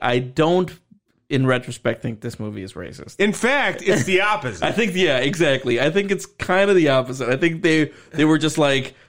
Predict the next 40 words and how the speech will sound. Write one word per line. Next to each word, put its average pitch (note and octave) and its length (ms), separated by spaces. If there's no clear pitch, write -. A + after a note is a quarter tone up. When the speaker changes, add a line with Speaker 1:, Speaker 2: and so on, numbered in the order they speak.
Speaker 1:
"Let's C#3+ 220
just F3+ 220
do C#3 140
a A#2+ 40
really C3 280
cool C3+ 180
movie B2+ 180
with A#2+ 120
Asian B2 280
people," A#2+ 440
and, C#3+ 380
and, D3 260
oh, F3 80
the D#3+ 160
entire D#3+ 400
cast E3 320
is F#3 140
gonna D3+ 200
be D#3 220
Asian D3 320
people, B2+ 400
uh, C#3 320
and D#3+ 260
none F3 160
of G3+ 60
them G3+ 140
are F#3 80
gonna F3 160
be, E3+ 360
like, D3 500
shitty F#3+ 880
caricatures. A#3 800
There's E3 180
gonna F3+ 140
be F3 100
a F3 60
lot E3 180
of, D#3+ 100
like, E3 200
normal C3+ 640